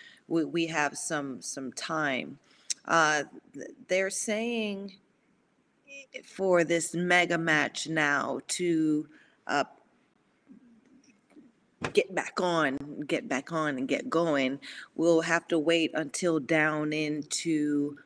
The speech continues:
October for, uh, the mega match to,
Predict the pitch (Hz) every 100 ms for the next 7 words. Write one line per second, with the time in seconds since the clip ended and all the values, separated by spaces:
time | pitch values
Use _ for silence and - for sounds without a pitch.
0 | _ _ 156 147 - - - 175 185 -
1 | 80 65 - - _ _ _ _ _ -
2 | - 170 156 147 143 143 131 123 - 135
3 | 120 127 147 139 143 143 139 131 131 -
4 | 71 - - - - 160 151 139 135